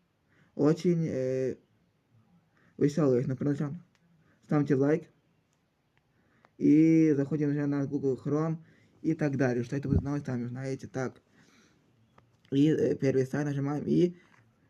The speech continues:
Так, представлен, э, недорогой смартфон.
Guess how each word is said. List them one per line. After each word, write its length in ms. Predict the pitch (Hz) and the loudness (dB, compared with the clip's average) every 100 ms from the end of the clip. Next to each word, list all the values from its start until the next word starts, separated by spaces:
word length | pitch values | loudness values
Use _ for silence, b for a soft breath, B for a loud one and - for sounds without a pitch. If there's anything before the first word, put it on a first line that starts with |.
| - | -8
Так, 240 | 139 127 - 101 | -2 0 -2 -8
представлен, 640 | - 131 - 151 165 170 147 | -4 -4 0 2 2 2 0
э, 160 | 131 | -2
недорогой 420 | 131 131 139 147 | -2 0 0 0
смартфон. 480 | 160 151 135 135 127 | -2 -4 -4 -4 -6